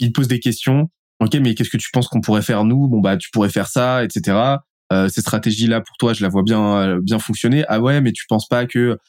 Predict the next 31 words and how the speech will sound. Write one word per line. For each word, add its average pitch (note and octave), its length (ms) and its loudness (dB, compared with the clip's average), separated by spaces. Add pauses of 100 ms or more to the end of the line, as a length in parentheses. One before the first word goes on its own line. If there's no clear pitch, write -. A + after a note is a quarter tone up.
(140)
ah G#2+ 80 0
bah G2+ 140 0
si, C3 240 0
et A2+ 60 0
ainsi F#2 200 -6
de - 20 -14
suite. D#3 220 0 (100)
Donc, - 200 -2
euh, C3 100 -2 (180)
ping-pong. A#2 440 2 (360)
Et G2+ 60 0
puis G2+ 140 -2
à G2 60 -2
la G2 120 0
fin, C#3+ 300 0
euh, G2+ 60 0
j'imagine G2+ 380 0
que A#2+ 100 0
dans F#2+ 100 2
la F#2 80 0
plupart A2 300 -2
des G2 100 0
cas, D3 140 0
c'est - 140 -2
lui-même A2+ 300 2
qui A2 180 -4
te - 20 -2
demande, A2 240 2
bon, G2 80 0
bah, F#2 140 0
ok, F#2+ 140 -2